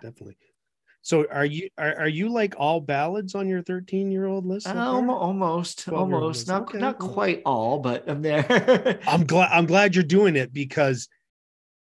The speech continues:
Speaker 1: it, we need to highlight how big ballads were.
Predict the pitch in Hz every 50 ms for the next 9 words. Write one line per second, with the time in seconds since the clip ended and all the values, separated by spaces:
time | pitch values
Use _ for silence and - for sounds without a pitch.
0 | _ - 151 151 147 - - - 151 147 143 147 151 160 156 135 131 - - 160
1 | 160 151 139 113 - 139 139 131 135 127 123 117 - 110 113 127 151 147 135 127
2 | 120 127 123 101